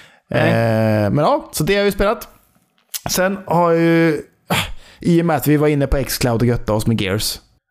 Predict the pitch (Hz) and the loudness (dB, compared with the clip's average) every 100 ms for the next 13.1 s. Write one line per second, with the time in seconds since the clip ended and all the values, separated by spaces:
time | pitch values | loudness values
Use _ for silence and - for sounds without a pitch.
0 | - 117 110 110 110 107 - 202 202 202 | -6 -2 2 2 2 2 0 -2 0 2
1 | 196 190 202 202 208 220 - 165 156 156 | 0 0 -2 0 0 -2 -2 -2 0 0
2 | 175 165 151 160 165 180 - 156 180 185 | 0 2 2 2 0 -2 -6 -2 0 2
3 | 180 175 - _ _ _ - 160 170 185 | 2 0 -4 _ _ _ -2 2 2 2
4 | 175 156 165 175 160 180 170 151 180 143 | 0 0 0 0 0 -2 -4 -4 -2 0
5 | 147 156 - 156 147 147 - 143 170 190 | -2 -2 -2 0 2 0 -4 -4 0 2
6 | 202 202 - - 220 220 220 202 202 196 | 2 2 -2 -6 0 2 0 -2 -2 -2
7 | 185 180 185 - 190 226 214 214 220 202 | -2 0 -2 -2 0 0 0 -2 -4 -2
8 | 175 - - 147 147 151 147 - 151 147 | -2 -2 -2 -2 -2 -4 -4 -2 0 0
9 | 131 - 143 147 156 165 160 160 165 165 | -2 -4 -2 0 0 0 -2 0 2 2
10 | 156 139 127 135 127 143 131 139 143 131 | -2 -4 -4 -4 -2 -2 -2 0 -2 -2
11 | 139 135 131 135 127 - 135 196 214 135 | -4 -6 -4 -2 -4 -4 -2 0 0 -2
12 | - - - - - - - 139 135 135 | -4 -8 -16 -12 -10 -6 -2 0 2 0